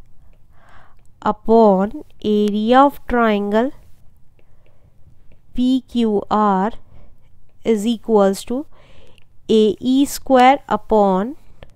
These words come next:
पीएफ़ square, right? अब area कितना दिया हुआ था triangle एबीसी का, that is hundred, और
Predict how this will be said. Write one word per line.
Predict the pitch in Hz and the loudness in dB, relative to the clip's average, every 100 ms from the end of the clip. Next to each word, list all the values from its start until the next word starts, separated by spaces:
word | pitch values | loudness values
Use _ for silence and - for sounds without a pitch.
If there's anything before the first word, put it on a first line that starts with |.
| - - - - - - - - - | -20 -20 -20 -20 -18 -16 -16 -16 -4
पीएफ़ | 262 269 285 - | 0 4 2 2
square, | - - 302 392 - - 233 | -8 -2 0 0 -4 -6 0
right? | 226 311 - - - | 2 2 0 -4 -2
अब | 220 - 247 | -2 0 0
area | 247 240 285 | 2 4 4
कितना | 302 247 - 320 | 2 0 0 2
दिया | 339 339 330 | 4 6 6
हुआ | 320 | 6
था | 302 | 4
triangle | - 294 277 262 269 | 2 0 2 2 4
एबीसी | 262 226 247 - 233 | 4 2 -2 -4 -6
का, | 214 208 - - - - - - - | -2 -4 -4 -10 -16 -14 -12 -8 0
that | 202 220 | 0 2
is | 214 - | 0 0
hundred, | 208 208 240 294 - - | -2 0 2 2 0 2
और | 202 | 2